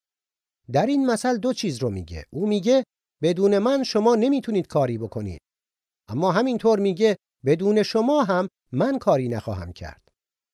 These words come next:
ببینید، میوه‌ها بر روی تاک رشد نمی‌کنن، بر روی شاخه‌ها رشد می‌کنن. در اون مثل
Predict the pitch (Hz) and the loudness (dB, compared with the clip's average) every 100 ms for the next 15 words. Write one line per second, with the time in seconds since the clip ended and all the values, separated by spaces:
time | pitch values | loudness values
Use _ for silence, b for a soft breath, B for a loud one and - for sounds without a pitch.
0 | _ - 110 151 208 240 185 208 202 190 | _ -12 -8 -4 -4 -4 -4 0 2 2
1 | 247 208 202 226 226 202 - 220 214 - | 2 4 4 2 -2 -2 2 0 0 -2
2 | 196 - 202 247 226 113 90 71 - _ | -2 -2 -2 -2 -2 -6 -8 -12 -18 _
3 | _ _ - 131 160 226 202 - 190 175 | _ _ -4 -2 0 0 -2 2 2 4
4 | 175 262 254 180 - 107 - 92 71 65 | 2 2 0 -2 -4 -12 -12 -12 -14 -18
5 | _ _ _ _ _ _ 113 131 247 240 | _ _ _ _ _ _ -4 -2 0 0
6 | 208 - 247 240 | 0 2 2 0